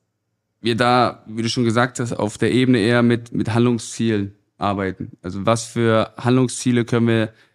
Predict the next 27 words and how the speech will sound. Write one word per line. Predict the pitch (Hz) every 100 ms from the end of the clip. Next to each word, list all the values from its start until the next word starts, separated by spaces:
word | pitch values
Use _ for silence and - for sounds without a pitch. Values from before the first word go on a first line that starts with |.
| _
den | -
Spielern | 113 123 117 113
vorgeben, | 120 120 127 131 131 127 - _ _ 117
die |
sie | 113 117
bewusst | 113 123 127 -
auch | 107
erreichen | 101 98 113 117
können? | - 101 95 - -
Jetzt | 110 -
ein | 107
kleines | - 107 107 -
Beispiel | 117 120 - 127 120 - - - - _ _ _
aus | 117 113
meiner | 120 123 120
Hinrunde | 113 135 139 143
mit | 135 135
Sankt | 139 120
Pauli. | 127 135 131
Wir | 123 120
haben | 120 117 120 - _ _ _ -
eine | 110
Zeit | 139 127 107
gehabt, | 135 135 143 - - -
auch | 104
jetzt | 113 123 -
wieder | 135 127